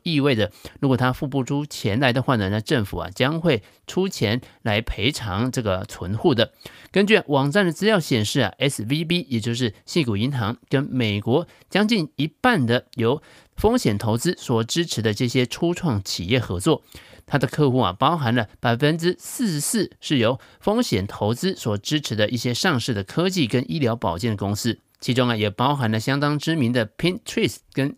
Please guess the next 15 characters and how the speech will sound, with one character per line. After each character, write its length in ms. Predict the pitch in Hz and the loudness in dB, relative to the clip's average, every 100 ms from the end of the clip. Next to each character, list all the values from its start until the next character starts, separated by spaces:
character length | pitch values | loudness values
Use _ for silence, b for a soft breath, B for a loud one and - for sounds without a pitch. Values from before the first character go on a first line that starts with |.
| _ | _
ZipRecruiter 1200 | 147 120 170 - _ - 139 175 - 113 95 87 | -6 0 0 0 _ -2 0 0 -2 -4 -4 -6
这 140 | - | -4
些 100 | 110 | -4
公 160 | 107 107 | -2 -2
司。 220 | 101 110 B B B B | 0 -4 B B B B
那 80 | 208 | -2
么 20 | |
截 160 | 185 160 | 0 0
至 140 | 180 | 2
啊， 140 | 190 113 | 2 2
十 180 | - | 0
二 80 | 185 | 0
月 180 | 214 220 | 2 0
底 220 | - 98 | 0 -2
啊， 80 | 82 | -4